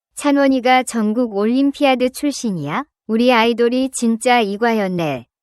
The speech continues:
같은 말들은 농담처럼 들리면서도 시청자들의 솔직한 감정을 그대로 드러냈다.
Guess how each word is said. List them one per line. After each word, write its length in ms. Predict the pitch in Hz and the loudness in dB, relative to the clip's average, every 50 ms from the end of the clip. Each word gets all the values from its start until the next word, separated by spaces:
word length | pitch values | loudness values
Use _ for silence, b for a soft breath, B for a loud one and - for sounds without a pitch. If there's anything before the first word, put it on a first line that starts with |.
| _ | _
같은 280 | - - 202 - 254 233 | -6 -6 -4 -2 -2 0
말들은 560 | 226 214 202 185 202 208 247 254 262 254 233 | 0 0 0 0 0 0 0 0 0 0 -2
농담처럼 680 | 202 202 214 226 233 254 262 262 - 277 247 254 254 254 | 0 0 2 2 4 2 2 2 0 0 0 2 2 2
들리면서도 840 | 247 240 202 214 220 214 208 202 202 - 190 175 170 196 202 185 185 - _ _ | 0 0 0 0 0 -2 -2 -4 -4 -4 -6 -4 -2 -2 -2 -4 -4 -6 _ _
시청자들의 800 | - - 285 - - 294 269 254 240 233 214 196 208 233 262 294 | -14 -12 -8 -2 0 2 2 2 2 2 0 0 0 0 0 0
솔직한 580 | - - 339 330 - 320 311 - 302 294 277 | 0 -2 -4 -4 -2 -6 -6 -2 0 0 2
감정을 600 | 262 254 226 196 185 170 156 147 156 180 208 220 214 | 2 0 -2 -4 -4 -4 -4 -4 -4 -4 -6 -6 -6
그대로 380 | - - 208 220 214 202 240 247 | -6 -6 -4 -2 0 0 0 -2
드러냈다. 760 | - 240 226 226 214 190 170 - _ - 117 - - - | -2 -2 -2 0 0 -2 -4 -8 _ -12 -12 -12 -12 -14